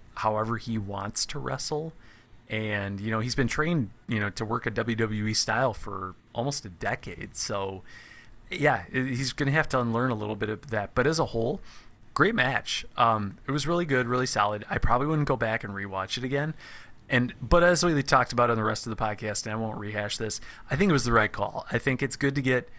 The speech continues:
those diehard R O H fans someone, um, that they can be excited to see, but also n-, the not diehard R O H fans, someone that they recognize, so they might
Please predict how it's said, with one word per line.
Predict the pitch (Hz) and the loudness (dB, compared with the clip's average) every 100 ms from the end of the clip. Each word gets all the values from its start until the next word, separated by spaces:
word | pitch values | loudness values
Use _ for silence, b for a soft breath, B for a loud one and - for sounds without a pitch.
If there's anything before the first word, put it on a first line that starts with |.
| b | b
those | - 110 | -2 -2
diehard | 117 104 127 139 127 120 | 0 0 2 2 2 2
R | 110 117 | 2 2
O | 113 | 2
H | 110 - | -2 -4
fans | 104 101 98 - B B B B | -4 -4 -6 -8 B B B B
someone, | - 139 120 120 117 117 113 107 - _ | 0 4 4 4 4 4 2 -2 -8 _
um, | 113 104 95 92 - | 2 4 2 -4 -4
that | 117 | 0
they | 123 | 2
can | 127 | 2
be | 113 | 2
excited | 107 - 107 110 107 | 0 0 0 0 -2
to | 101 | -2
see, | - 107 113 170 b b - | -2 -4 -8 -10 b b 0
but | 127 | 4
also | 143 - 139 117 | 4 4 4 2
n-, | 110 113 | 0 0
the | 120 | 0
not | 110 117 147 175 - | 2 4 6 6 4
diehard | 113 107 107 101 | -2 0 -2 -2
R | 104 104 | -4 -4
O | 101 | -6
H | 98 | -6
fans, | - 98 95 95 - B B | -4 -4 -4 -6 -8 B B
someone | - 127 120 | 0 2 4
that | 110 | 0
they | - 101 | -2 -4
recognize, | 104 117 120 101 98 95 | 0 0 -2 -4 -4 -2
so | - 110 | -2 -2
they | 101 | -2
might | 104 101 | -4 -4